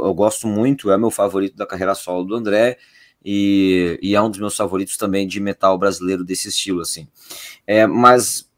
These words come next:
a sua, a permanência na banda acabou sendo curta, apesar desse trabalho que foi, é, bastante destacável. Por que que você acabou não seguindo depois com, com esse time?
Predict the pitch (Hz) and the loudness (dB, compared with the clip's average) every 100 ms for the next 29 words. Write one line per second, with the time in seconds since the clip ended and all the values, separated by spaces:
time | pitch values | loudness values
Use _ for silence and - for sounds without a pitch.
0 | - - 113 - 147 160 139 123 107 95 | -2 2 2 2 4 10 12 12 10 8
1 | 87 - 87 87 85 - 123 131 123 113 | 2 -2 -4 -2 -6 2 4 6 6 6
2 | 127 156 151 120 107 98 95 110 143 127 | 4 2 0 0 0 0 2 4 4 2
3 | 78 - - - 110 - 120 123 131 135 | -2 -6 -20 0 2 4 4 4 2 0
4 | 135 139 - 156 135 101 107 98 107 101 | 0 0 2 2 2 -2 -2 2 2 2
5 | 107 117 - 110 104 104 104 107 - 110 | -2 -6 -2 2 2 2 -2 -10 -2 2
6 | 113 117 - _ _ _ - 107 104 110 | 2 0 -6 _ _ _ -4 0 2 0
7 | 120 113 113 - 123 - 120 120 101 87 | 0 -4 -4 -2 -2 2 4 4 0 -8
8 | - - _ _ _ 147 143 180 185 214 | -12 -20 _ _ _ -2 2 2 2 -2
9 | 202 190 175 151 110 143 139 - 143 139 | 4 6 6 6 0 2 2 4 2 2
10 | 127 113 - 127 123 127 135 135 131 104 | 2 0 2 2 2 2 0 -2 -6 -2
11 | 120 107 98 95 101 101 - - 90 90 | -2 -2 -4 -4 -4 -4 -6 -8 -8 -6
12 | 87 - _ _ 92 95 92 95 - 87 | -10 -14 _ _ -8 -6 -6 -8 -8 -8
13 | 85 | -8